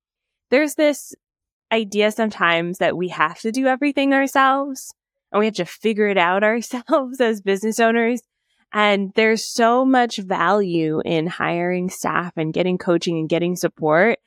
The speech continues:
And it sounds like you did that very early on. Where do you think that that came from?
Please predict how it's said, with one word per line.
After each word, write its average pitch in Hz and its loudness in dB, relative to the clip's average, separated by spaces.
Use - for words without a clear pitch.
And 196 2
it 214 -2
sounds 277 2
like 381 0
you 226 0
did 196 0
that 190 2
very 175 0
early 165 0
on. 170 2
Where 208 2
do 285 0
you 349 2
think 208 -2
that 170 2
that 170 0
came 185 -2
from? - -10